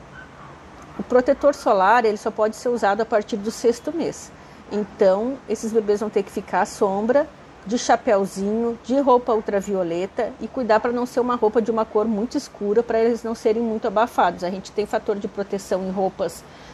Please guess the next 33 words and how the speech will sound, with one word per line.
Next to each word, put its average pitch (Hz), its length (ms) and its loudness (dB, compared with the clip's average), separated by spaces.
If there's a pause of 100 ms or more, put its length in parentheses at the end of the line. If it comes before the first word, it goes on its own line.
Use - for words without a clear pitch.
(100)
de 214 100 0
todas 240 380 2
as 262 160 -2
cores. 175 460 -6 (240)
Evitar 247 380 4
o 269 80 4
preto, - 460 -2 (160)
né? 185 220 0
Porque 214 340 -4
o 196 120 2
calor 202 480 2
vai 226 120 -2
ficar 214 320 -2
muito 214 320 -4
intenso 180 520 -6
e 180 60 -4
isso 196 180 -6
vale 196 220 2
pra 196 180 -4
todas 196 340 -6
as 196 120 -8
crianças. - 640 -10 (2500)
E 254 320 2
pra 277 160 6
curtir 311 380 -2
o 214 80 2
verão, 196 640 0
a 190 160 -2
gente 226 260 -2
acaba 233 380 0
tendo 269 320 -4
que - 120 -4
fazer 202 640 2